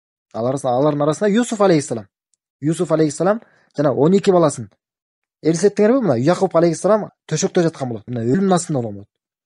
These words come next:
Ошол учурда акыркы осуятын айткан, айткан айткан болот. Анан балдарын чогултат. Балдарын чогултуп, эң акыркы осуятын айткан айт. Эми суроо. Акыркы сөзүн айтып атат Аллахтын пайгамбары. Мындай маанилүү эмес, жөнөкөй эле нерселерди айтабы?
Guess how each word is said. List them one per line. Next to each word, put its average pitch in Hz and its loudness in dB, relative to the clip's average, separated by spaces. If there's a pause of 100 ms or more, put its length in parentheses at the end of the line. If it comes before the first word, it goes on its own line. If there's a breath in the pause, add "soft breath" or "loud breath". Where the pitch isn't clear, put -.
(340)
Ошол 220 0
учурда 208 2
акыркы 196 0
осуятын 185 2
айткан, 160 0
айткан 139 -2
айткан 127 -6
болот. 120 -8 (160)
Анан 156 0
балдарын 185 4
чогултат. 156 -2 (360)
Балдарын 180 2
чогултуп, 190 -2 (220)
эң 185 4
акыркы 190 0
осуятын 175 0
айткан 127 -8
айт. 117 -6
Эми 175 0
суроо. 143 0 (1040)
Акыркы 202 -2
сөзүн 175 4
айтып 139 0
атат 120 -4
Аллахтын 170 0
пайгамбары. 139 0 (800)
Мындай 180 2
маанилүү 226 4
эмес, 226 4
жөнөкөй 226 4
эле 220 4
нерселерди 220 2
айтабы? 214 0